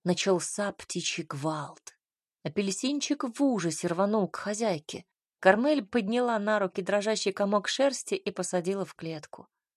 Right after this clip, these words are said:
Мех кролика намок от росы, и теперь апельсинчик смотрелся смешно и жалко. «Чего они разорались?» удивилась Кармель, оглохнув от вороньих криков.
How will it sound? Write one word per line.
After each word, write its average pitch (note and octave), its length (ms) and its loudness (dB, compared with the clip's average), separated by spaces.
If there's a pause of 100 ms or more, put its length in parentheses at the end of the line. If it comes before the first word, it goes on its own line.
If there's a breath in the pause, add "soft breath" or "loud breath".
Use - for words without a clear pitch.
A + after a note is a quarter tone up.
(420)
Мех A#3 320 4
кролика C4 600 4 (100)
намок A#3+ 560 4
от F3 180 0
росы, F#3 480 -2 (200)
и F#3 100 0
теперь C#4 380 2
апельсинчик G#3 840 -4
смотрелся F#3+ 680 0
смешно A3 680 -4 (140)
и F#3+ 100 0
жалко. D#3 680 -6 (880)
«Чего A3+ 280 4
они E4 180 6
разорались?» B3 800 6 (220)
удивилась G3 560 2
Кармель, A3 540 0
оглохнув G3+ 840 4
от E3 100 -2
вороньих F3+ 440 2
криков. G3+ 580 -4